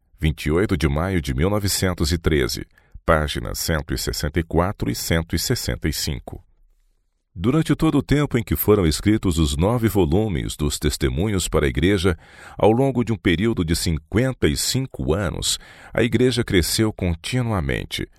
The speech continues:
desenvolveu-se e prosperou. Os conselhos concedidos ofereceram orientação segura. As reprovações e correções conduziram de volta ao caminho da justiça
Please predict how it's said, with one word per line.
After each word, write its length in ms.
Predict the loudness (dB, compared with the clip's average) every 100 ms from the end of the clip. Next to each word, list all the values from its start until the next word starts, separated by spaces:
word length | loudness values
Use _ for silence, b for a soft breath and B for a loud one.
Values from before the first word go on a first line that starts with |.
| _
desenvolveu-se 1000 | -4 -2 -2 -4 -4 0 2 2 0 -2 -4
e 60 | -6
prosperou. 720 | -2 -2 0 0 0 0 -4 -10 _ _ B B B B
Os 140 | -4
conselhos 440 | 0 0 2 0 0
concedidos 680 | -2 0 0 2 2 2 2
ofereceram 720 | 2 0 0 0 0 0 0
orientação 600 | 0 0 0 -2 -2 -2
segura. 600 | -2 -2 -2 -2 -2 -6 B B B B
As 140 | 0
reprovações 800 | 2 2 2 4 2 0 -2 0
e 60 | -2
correções 680 | -2 -2 -2 -2 -2 -2 -2
conduziram 560 | -4 -2 0 2 2 2
de 120 | -2
volta 440 | 0 0 0 2
ao 80 | 0
caminho 400 | 0 0 0 2
da 120 | 0
justiça 680 | 0 -4 -2 -2 0 -2